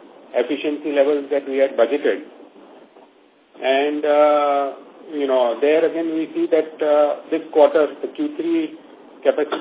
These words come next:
utilization had reached around seventy-eight percent. And there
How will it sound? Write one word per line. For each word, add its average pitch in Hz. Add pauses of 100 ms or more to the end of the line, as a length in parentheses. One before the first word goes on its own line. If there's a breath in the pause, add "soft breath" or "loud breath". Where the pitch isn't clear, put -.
utilization 151
had 143
reached 156
around 147
seventy-eight 139
percent. 117 (1700)
And 135
there 160